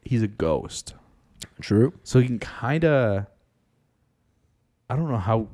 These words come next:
Speaker 1: being a Force ghost works, but he could probably go anywhere.
Speaker 2: Yeah,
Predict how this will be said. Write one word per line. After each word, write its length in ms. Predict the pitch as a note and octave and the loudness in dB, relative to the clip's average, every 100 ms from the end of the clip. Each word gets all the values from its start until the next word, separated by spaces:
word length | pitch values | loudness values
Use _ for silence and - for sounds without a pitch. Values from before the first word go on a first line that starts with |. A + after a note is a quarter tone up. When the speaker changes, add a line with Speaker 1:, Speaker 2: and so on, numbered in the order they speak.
| G#2 | -6
Speaker 1:
being 220 | G#2+ G#2 | -4 -4
a 60 | |
Force 380 | - - F2+ F#2+ | -6 -6 -4 -4
ghost 320 | - A2+ A2 | 0 0 0
works, 320 | A#2 B2 C3+ - | 0 0 0 -4
but 160 | - | -6
he 80 | G2+ | -4
could 120 | B2+ | -6
probably 480 | - - D3+ F3+ G#2+ | -6 -6 -4 -2 -2
go 180 | F#2 D#2+ | -6 -12
anywhere. 400 | F#2 G2+ D3+ - - _ _ _ _ | -12 -12 -12 -14 -20 _ _ _ _
Speaker 2:
Yeah, 380 | A2+ D3+ B3+ | -2 0 0